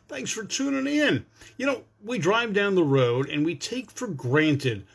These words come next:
the sound coming out of the speakers in our car. We take for granted we've got choices between, oh, satellite radio, A M, F M,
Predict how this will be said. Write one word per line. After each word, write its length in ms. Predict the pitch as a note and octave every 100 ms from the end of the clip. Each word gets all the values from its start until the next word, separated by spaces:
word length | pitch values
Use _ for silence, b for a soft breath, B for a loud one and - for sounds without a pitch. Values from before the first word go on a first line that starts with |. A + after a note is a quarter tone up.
| b
the 80 | D3+
sound 640 | - - G#3 F3+ C3 B2
coming 260 | D3+ F3 E3+
out 220 | - F#3
of 240 | F3+ D3+ - b b b
the 80 |
speakers 640 | F3 - - C4 C3+ C3 G2+
in 100 | B2+
our 140 | C3+
car. 460 | C3 E3+ C3 F2 - _ b b b b -
We 140 | E3
take 240 | - F#3 -
for 100 | F3+
granted 460 | C#3 G#3+ F#3 C3+
we've 220 | A#2+ C3+
got 260 | B2+ C#3 C3 _ _ _ _ -
choices 560 | - G3+ G#3 G#2+ F#2
between, 560 | - A2+ - B2+ A2+ A2 b b b b b b
oh, 540 | D3+ D3+ C#3+ B2+ A2 G2 - _
satellite 680 | - - E3+ E3 D3+ C3+ G#2
radio, 580 | A#2 C#3 A#2+ A#2 G2 F#2 _ _ _
A 220 | D#3 E3+ C3+
M, 260 | G2+ G2+ _ _ _ -
F 240 | F3+ C3+
M, 320 | C#3 G#2+ F#2